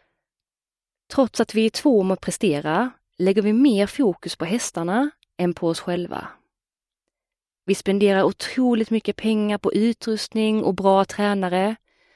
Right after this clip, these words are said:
och vi kör många, långa mil varje vecka för att träna och tävla. Hästen får massage, den bästa maten och ett väl anpassat träningsschema. Men ofta glömmer vi oss själva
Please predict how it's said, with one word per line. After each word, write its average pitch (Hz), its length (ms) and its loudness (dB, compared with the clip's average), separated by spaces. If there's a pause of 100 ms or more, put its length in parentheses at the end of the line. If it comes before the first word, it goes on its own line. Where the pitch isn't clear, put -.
(120)
och 175 120 -4
vi 185 60 2
kör 185 200 0
många, 214 720 0 (140)
långa 214 520 2
mil 185 360 0
varje 185 240 2
vecka 165 460 -4 (300)
för 175 160 -6
att 160 120 -4
träna 196 640 -2 (100)
och - 140 -10
tävla. - 540 -10 (1200)
Hästen 254 380 2
får 208 140 0
massage, 254 800 0 (340)
den 180 200 2
bästa 226 320 2
maten 214 720 2
och - 160 -4
ett 190 120 -2
väl 208 300 4
anpassat 202 560 -2
träningsschema. 185 920 -2 (540)
Men 185 160 -2
ofta 254 640 0 (140)
glömmer 185 380 2
vi 185 120 2
oss 170 120 -4
själva 196 580 2